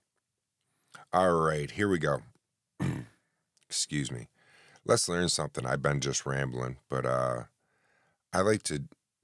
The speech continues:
to get some wrinkles on my brain, and I like to share those wrinkles with you.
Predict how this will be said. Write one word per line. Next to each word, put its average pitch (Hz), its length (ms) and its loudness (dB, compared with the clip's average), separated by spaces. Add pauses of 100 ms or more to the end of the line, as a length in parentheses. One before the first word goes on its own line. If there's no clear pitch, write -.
(120)
to 76 100 -6
get 78 180 0
some 71 220 -2
wrinkles 73 320 -2
on 69 100 -6
my 67 140 -2
brain, 71 320 -2
and 73 100 0
I 67 60 2
like 69 220 0
to 69 100 -10
share 73 340 0
those 67 580 -4 (220)
wrinkles 71 480 -2
with 67 240 -4
you. 82 300 0